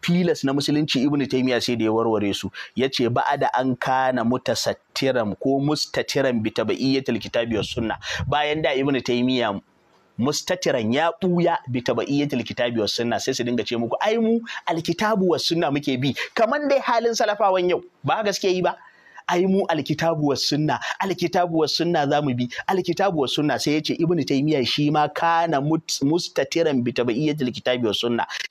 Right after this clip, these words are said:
Ya ɓuya abun bayan Alƙur'ani da sunna, haka yake faɗa. Ya ce, "Muzhiran annahu da'in ilal haqq." Yana nuna wa mutane cewa shi fa yana kira ne a zo a bi gaskiya.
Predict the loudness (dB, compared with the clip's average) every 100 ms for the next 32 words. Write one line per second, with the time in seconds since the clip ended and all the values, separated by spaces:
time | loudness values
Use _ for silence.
0 | -2 0 0 2 2 2 0 0 0 2
1 | 2 2 2 0 -2 0 0 2 2 0
2 | 0 -2 -2 -2 -2 -2 0 -2 0 0
3 | 0 -2 -4 -10 -6 -4 -2 0 2 2
4 | 0 0 0 0 0 0 0 2 2 0
5 | 0 0 0 -2 0 0 0 -2 -6 -8
6 | -16 -20 -6 -2 0 2 2 2 2 0
7 | 0 0 -2 -2 0 0 0 0 0 0
8 | 0 0 2 2 0 0 0 0 0 -2
9 | -2 0 0